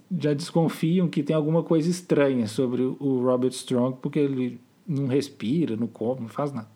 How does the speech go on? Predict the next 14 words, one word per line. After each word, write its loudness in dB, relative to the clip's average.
É -6
uma 0
coisa 4
até 0
que -2
eu 6
acho 2
um 6
pouco 0
estranha 0
no, -2
no -4
capítulo, -2
que -2